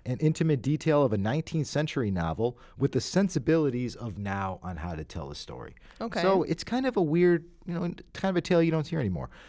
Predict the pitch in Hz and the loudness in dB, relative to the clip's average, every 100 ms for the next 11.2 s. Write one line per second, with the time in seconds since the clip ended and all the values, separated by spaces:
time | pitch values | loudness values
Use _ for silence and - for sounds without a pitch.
0 | - - 175 185 165 - - - 170 208 | -14 0 6 6 6 -2 -20 2 4 4
1 | 214 208 202 135 127 120 95 95 110 104 | 4 4 4 2 2 4 2 0 -2 -2
2 | 117 101 98 98 98 - 85 78 90 104 | -2 0 0 0 0 0 0 0 -2 -2
3 | 117 - 143 104 92 87 90 110 90 85 | -2 -2 0 2 2 2 -2 -2 -2 -2
4 | 87 - - 69 - - - - 285 202 | -4 -4 -4 -6 -8 -14 -20 -10 -8 -8
5 | 208 - 214 226 170 143 135 135 123 143 | -2 6 8 8 8 8 8 6 6 8
6 | 156 104 120 - - 147 - - 285 147 | 6 4 -2 -2 -2 -2 -2 0 4 4
7 | 87 78 - - - - 110 123 120 117 | 2 -2 -4 -10 -20 -6 2 6 8 6
8 | 110 95 143 175 127 135 151 151 110 120 | 4 2 2 2 0 4 6 4 2 -2
9 | 107 104 147 - - 120 - - 92 110 | 0 0 0 0 -2 -2 -2 -6 -4 -4
10 | - 85 107 127 151 123 85 87 127 139 | -6 -8 -6 -6 -6 -8 -6 -6 -6 -4
11 | 156 | -4